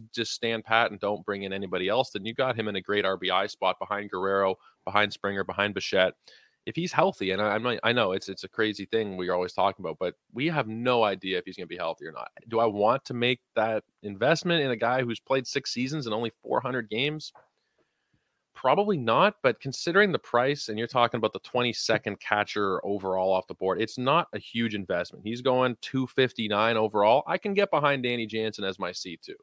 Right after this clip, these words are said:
I, I, if he gets hurt, then, you know, catcher, I'm not somebody who typically is gonna draft a Real Muto and a Will Smith anyway. I'm typically going for the lower level catchers. If I can strike gold with Jansen at pick two fifty, two sixty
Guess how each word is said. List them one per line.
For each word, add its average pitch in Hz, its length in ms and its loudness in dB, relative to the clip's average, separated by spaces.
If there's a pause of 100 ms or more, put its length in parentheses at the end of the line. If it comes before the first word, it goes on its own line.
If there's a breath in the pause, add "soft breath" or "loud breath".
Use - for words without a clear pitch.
(160)
I, - 60 -12
I, 104 240 -8
if 120 200 -4
he 123 100 -6
gets 131 200 -4
hurt, 147 300 6 (400)
then, 113 340 2 (720 loud breath)
you 127 160 -2
know, 110 140 0 (100)
catcher, 143 360 4
I'm 117 120 4
not 117 220 4
somebody 113 400 2
who 104 180 -2 (100)
typically 117 480 -4
is 98 220 -4
gonna 104 260 -4 (400)
draft 104 340 2 (100)
a 98 80 2
Real 101 280 6
Muto 101 540 0 (300 soft breath)
and 101 80 -4
a 98 60 -2
Will 104 200 6
Smith 104 360 0
anyway. 120 380 4
I'm 101 200 0
typically 113 380 0
going 104 420 0
for 104 320 4
the 98 120 2
lower 98 320 4
level 98 240 2
catchers. 113 500 -2
If 113 100 -8
I 151 120 0
can 175 120 -12
strike 113 340 0
gold 104 280 4
with 101 140 -6
Jansen 98 420 -4
at 90 140 -4
pick 98 200 -4
two 98 160 -6
fifty, 98 380 -6
two - 200 -6
sixty 107 520 -4